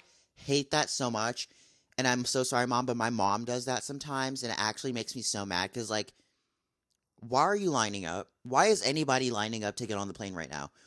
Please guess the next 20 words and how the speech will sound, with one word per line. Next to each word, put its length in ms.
You 260
literally, 460
you 240
pay 300
for 120
your 220
seat. 400
Why 260
are 100
you 160
lining 360
up 240
for 100
boarding? 500
You're 140
gonna 260
get 140
on 160
the 80
plane. 320